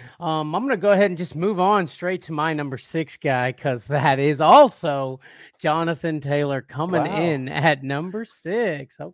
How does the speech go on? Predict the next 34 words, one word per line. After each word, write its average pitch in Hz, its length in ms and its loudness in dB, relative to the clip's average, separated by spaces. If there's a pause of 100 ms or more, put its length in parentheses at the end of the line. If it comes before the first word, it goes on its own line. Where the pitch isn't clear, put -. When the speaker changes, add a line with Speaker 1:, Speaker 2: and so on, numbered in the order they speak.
(140)
Speaker 1:
Okay. 226 160 -4
Speaker 2:
surprised 147 560 2
that 120 120 0
I 123 120 2
had 127 220 -2
him 120 160 -4
lower 139 260 4
than 135 180 -2
you. 139 300 -6 (180)
<laughs> - 160 -8
Speaker 1:
<laughs> 220 840 0 (460)
Yeah, 160 440 4 (120)
crazy, 170 480 -4
crazy. 143 420 -8
Um, 139 320 -6 (340)
yeah, 180 360 2
it's 139 100 -8
for 208 160 -2
the 202 100 -2
same 233 340 -2
reasons, 147 460 -10
though. 135 180 -16
I, 139 200 -12
I 151 160 -8
think 170 300 -10
that, 165 360 -8
you 160 120 -10
know, 147 220 -8
they, 156 260 -10
there's 165 260 -6
gonna 185 200 -2
be 180 200 -2
a 180 80 0
little, 175 360 -2